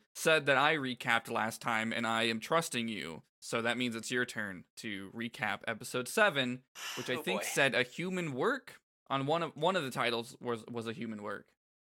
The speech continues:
Speaker 2: Yeah, title one is, wait,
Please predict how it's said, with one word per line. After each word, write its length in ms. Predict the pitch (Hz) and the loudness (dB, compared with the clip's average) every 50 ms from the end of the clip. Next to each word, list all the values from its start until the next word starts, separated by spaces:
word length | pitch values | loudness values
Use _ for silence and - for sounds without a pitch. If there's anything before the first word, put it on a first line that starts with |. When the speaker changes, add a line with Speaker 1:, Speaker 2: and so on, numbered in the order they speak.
| _ _ | _ _
Speaker 2:
Yeah, 120 | 156 160 139 - | -4 -4 -2 -4
title 340 | - - 165 190 208 208 190 | -2 0 2 2 2 0 0
one 180 | 185 190 185 180 175 160 - 156 | 0 0 2 2 0 0 -2 0
is, 420 | 156 156 151 147 139 - - - - _ _ _ _ _ _ - 156 | 0 0 0 0 -2 -6 -8 -8 -10 _ _ _ _ _ _ -2 2
wait, 240 | 175 165 139 117 | 4 4 4 2